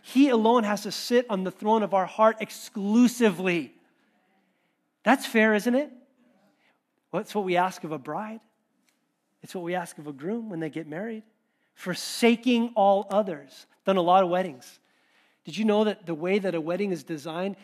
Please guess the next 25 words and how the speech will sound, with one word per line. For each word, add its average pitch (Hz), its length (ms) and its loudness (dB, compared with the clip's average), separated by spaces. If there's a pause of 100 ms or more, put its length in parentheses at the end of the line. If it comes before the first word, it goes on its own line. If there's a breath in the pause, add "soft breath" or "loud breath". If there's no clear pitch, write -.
(100)
is 147 100 -14
when 170 120 -4
the 160 80 -6
bride, 175 720 0
in 196 320 0
our 190 120 6
traditional, 160 460 -10
like, 147 220 -10
Western 151 320 -12
marriages, 143 340 -14 (320 soft breath)
when 180 160 -2
a, 175 60 0 (120)
when 185 160 -6
a 170 120 -6
bride 170 480 -2
comes 175 180 -6
down 175 160 -2
the 170 180 -8
aisles, 180 360 -2 (180 soft breath)
how 320 240 0
are 359 160 0
the 220 180 2
aisles 196 320 2
usually 185 300 -8
seated? 170 480 -10